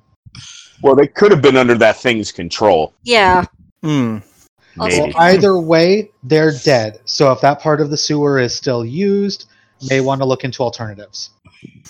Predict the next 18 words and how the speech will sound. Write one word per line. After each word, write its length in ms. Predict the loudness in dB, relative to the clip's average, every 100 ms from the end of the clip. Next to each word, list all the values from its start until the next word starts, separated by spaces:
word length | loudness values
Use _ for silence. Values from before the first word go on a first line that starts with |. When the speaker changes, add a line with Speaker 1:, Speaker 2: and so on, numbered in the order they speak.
| -20 -20 _ -20 _ -8
Speaker 3:
Will 260 | -4 -2
do. 260 | -2 -2 -2
I'll 440 | -2 -6 -8 -14 -16
have 280 | -12 -12 -8
to 80 | -10
have 80 |
a 60 | -8
word 280 | -4 -4 -4
with 160 | -8
the 80 | -8
public 420 | -12 -10 -8 -6
works 300 | -4 -4 -6
folks 400 | -12 -10 -10 -14 -16
to 300 | -12 -12 -14 _ _
make 220 | -12 -12
sure 360 | -12 -12 -10 -10
they 220 | -12 -10
are. 440 | -10 -10 -12 -16